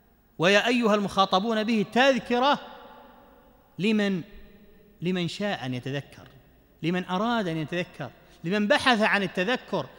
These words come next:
لمن بحث عن الهداية فهو تذكرة. "وما يذكرون إلا أن يشاء"، أي لا يتذكرون ولن ينتفع إلا أن يشاء الله عز وجل هدايته، فهو أعلم بمن يصلح للهداية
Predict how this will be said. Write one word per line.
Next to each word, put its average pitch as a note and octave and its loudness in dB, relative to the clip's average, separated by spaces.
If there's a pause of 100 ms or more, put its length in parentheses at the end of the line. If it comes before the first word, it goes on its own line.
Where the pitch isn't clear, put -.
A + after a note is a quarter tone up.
(160)
لمن A3 2
بحث A#3+ 4
عن A3 -2
الهداية C4 -2
فهو C4+ 0
تذكرة. C#4 -2 (1600)
"وما F#3+ 0
يذكرون F3 -4
إلا D#3+ -4
أن D3+ -4
يشاء"، D3 -8
أي F3+ 0
لا C4 6
يتذكرون A3 0
ولن B3 2
ينتفع B3+ -2
إلا D#4 2
أن C#4 0
يشاء C4 0
الله B3+ 0
عز G#3 -2
وجل B3+ -4 (380)
هدايته، A3+ 2
فهو A3+ 4
أعلم B3 2
بمن A3 -2
يصلح A3 -4
للهداية G#3+ -2